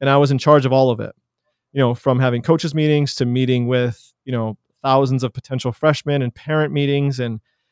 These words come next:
all these sorts of things that I've always had to do. I shouldn't say always had to do. You know, I was, I was a football coach, used to, you know, have to do banquets, have to do pretty much anything you can think about,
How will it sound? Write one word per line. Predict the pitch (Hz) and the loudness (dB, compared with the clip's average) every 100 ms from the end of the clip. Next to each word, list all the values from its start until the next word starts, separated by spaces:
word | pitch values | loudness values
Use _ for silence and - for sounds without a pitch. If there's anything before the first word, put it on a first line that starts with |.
| _ - | _ 2
all | 175 | 6
these | 180 - | 6 4
sorts | 139 | -2
of | 127 | -2
things | - 151 | -2 0
that | 131 | 0
I've | 127 | 0
always | 131 135 135 139 | 0 0 0 0
had | 131 123 | -2 -2
to | |
do. | 120 127 131 214 - _ | -4 -2 0 -2 -6 _
I | 143 | -6
shouldn't | 147 127 | -4 -4
say | 120 | -2
always | 131 127 123 | -2 -2 -2
had | 117 | -8
to | |
do. | 120 117 127 | -8 -8 -6
You | 143 | -2
know, | 131 | 0
I | 127 | 0
was, | 123 - - _ _ | -2 -6 -18 _ _
I | 139 | 2
was | 123 | 2
a | |
football | - 185 175 165 | 0 2 4 4
coach, | 165 156 143 - | 4 4 4 -6
used | 120 135 120 | -6 -6 -6
to, | 123 113 | -8 -8
you | 135 | -6
know, | 120 113 | -4 -4
have | 127 - | -6 -6
to | 117 | -8
do | 127 127 117 | -2 0 0
banquets, | 143 160 - 147 139 | 0 0 0 0 0
have | 143 - | -4 -6
to | 127 | -4
do | 143 | -4
pretty | 123 _ 294 247 | -4 _ -4 2
much | 190 - | 2 2
anything | 175 180 165 170 | 0 0 0 -2
you | 156 | -2
can | 135 | -6
think | - 151 165 | -6 -6 -4
about, | 160 170 196 | -2 -2 -4